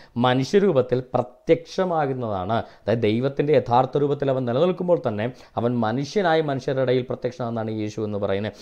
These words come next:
അപ്പം യേശുവായിട്ട് ഭൂമിയിൽ നിൽക്കുമ്പോൾ ആ മനുഷ്യനിൽ വിശ്വസിക്കണം. അതായത് പിതാവേ ഏക സത്യദൈവമായി നിന്നെയും ഞാൻ എന്ന മനുഷ്യനും നിങ്ങൾ എന്ന മനുഷ്യർക്കും പറയാൻ പറ്റുന്ന അതേ ഒരു ഡയലോഗാണ് യേശു എന്ന മനുഷ്യനും പറയും. ഇപ്പം എനിക്ക് പറയാം,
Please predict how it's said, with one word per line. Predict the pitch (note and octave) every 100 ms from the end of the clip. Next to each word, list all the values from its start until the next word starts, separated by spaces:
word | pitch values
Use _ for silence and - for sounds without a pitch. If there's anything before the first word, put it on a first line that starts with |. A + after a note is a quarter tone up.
| -
അപ്പം | - A#2+
യേശുവായിട്ട് | A#2+ C3+ A3 A#3 B3 G#3+ F3+
ഭൂമിയിൽ | E3+ C#3+ C#3+ C#3
നിൽക്കുമ്പോൾ | A#2 - F#2 A#2 G#3+ G#3 - -
ആ | A2+ F3
മനുഷ്യനിൽ | F#3 D3 D3+ D3+ - F#3 F#3
വിശ്വസിക്കണം. | D3 C3+ C3 B2+ A2+ D#2+ _ _ _ _ _ _
അതായത് | G2 G#2+ C#3+
പിതാവേ | A#2+ A2+ C3+ F3+
ഏക | C#3 B2 E3
സത്യദൈവമായി | F3+ F#3+ F#3+ F3 F3 F3 F3+
നിന്നെയും | F3+ F3 C#3 G2+ - - A2
ഞാൻ | A2+ C3+ F#3+
എന്ന | G3
മനുഷ്യനും | F#3+ F3+ - F#3 F#3
നിങ്ങൾ | D3+ F#3
എന്ന | F#3+
മനുഷ്യർക്കും | F#3+ D#3+ F3 E3 F3
പറയാൻ | D#3+ E3 F3
പറ്റുന്ന | E3 E3 E3+ F#3 - - A#2
അതേ | B2 G#3+ C#4
ഒരു | B3+ G#3+
ഡയലോഗാണ് | F#3+ E3+ F3+ G3 E3+ D#3+
യേശു | F3+ D3 F3+ F#3
എന്ന | A3 G3+
മനുഷ്യനും | F#3 E3+ F3+
പറയും. | D3+
ഇപ്പം | C3+
എനിക്ക് | G#3+ A#3
പറയാം, | C#4 A3 C#3+